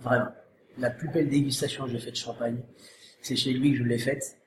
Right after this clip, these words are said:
Je lui avais demandé pour faire une interview radio. Il m'a dit, « Je veux bien faire ton interview radio, mais par contre, il faut que tu viennes voir chez moi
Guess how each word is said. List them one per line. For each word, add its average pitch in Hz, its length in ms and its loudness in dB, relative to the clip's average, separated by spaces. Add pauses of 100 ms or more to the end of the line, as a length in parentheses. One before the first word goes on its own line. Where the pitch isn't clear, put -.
(320)
Je 123 120 -4
lui 139 80 4
avais 151 160 6
demandé 165 560 8 (260)
pour 127 120 -10
faire 139 180 0
une 143 120 4
interview 151 460 2
radio. 131 280 0 (440)
Il 127 60 0
m'a 131 120 6
dit, « 135 120 2
Je 131 80 -4
veux 123 60 2
bien 185 160 4
faire 180 160 2
ton 151 160 4
interview 143 460 4
radio, 151 320 8
mais 170 160 8
par - 180 4
contre, 175 220 2
il - 40 -8
faut 143 120 -8
que - 80 -10
tu 135 80 -16
viennes 127 180 0
voir 143 160 2
chez 131 120 -4
moi 131 380 0